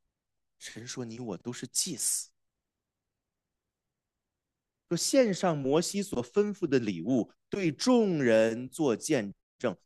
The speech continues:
做什么见证？是做耶稣摸他的见证吗？不是，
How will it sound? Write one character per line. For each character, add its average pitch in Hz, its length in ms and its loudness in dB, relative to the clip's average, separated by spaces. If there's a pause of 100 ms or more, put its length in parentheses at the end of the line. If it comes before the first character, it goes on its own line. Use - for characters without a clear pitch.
做 220 120 6
什 120 160 0
么 127 80 2
见 147 240 4
证？ 107 240 2 (600)
是 - 120 2
做 214 220 6
耶 214 180 6
稣 240 400 2
摸 240 220 2
他 226 240 -4
的 208 100 0
见 190 240 0
证 180 140 -2
吗？ 151 220 -8 (840)
不 - 80 -6
是， 95 320 -4